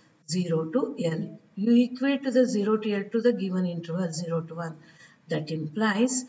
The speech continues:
what's the value of L here? The value of L is nothing but upper limit L is equal to one.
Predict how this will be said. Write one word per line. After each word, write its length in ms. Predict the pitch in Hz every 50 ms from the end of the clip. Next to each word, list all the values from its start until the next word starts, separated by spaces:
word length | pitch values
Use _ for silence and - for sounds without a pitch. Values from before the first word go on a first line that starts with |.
| - - - - _ _
what's 260 | - 214 240 226 -
the 80 | 294 277
value 380 | 240 202 185 190 185 190 190
of 120 | 185 - -
L 140 | 180 185 180
here? 400 | - - 190 185 208 240 269 - - 190
The 120 | 185 180
value 340 | 180 180 175 180 202 214 233
of 140 | 233 233 -
L 220 | 202 196 190 196 196
is 220 | 202 196 - -
nothing 340 | 180 165 160 165 160 160 165
but 240 | 185 226 262 254 247
upper 280 | - 170 - - 165
limit 300 | 160 160 160 160 160 -
L 120 | 175 165 165
is 160 | 160 - 160
equal 180 | 151 - 165
to 120 | 165 - 190
one. 200 | 165 156 151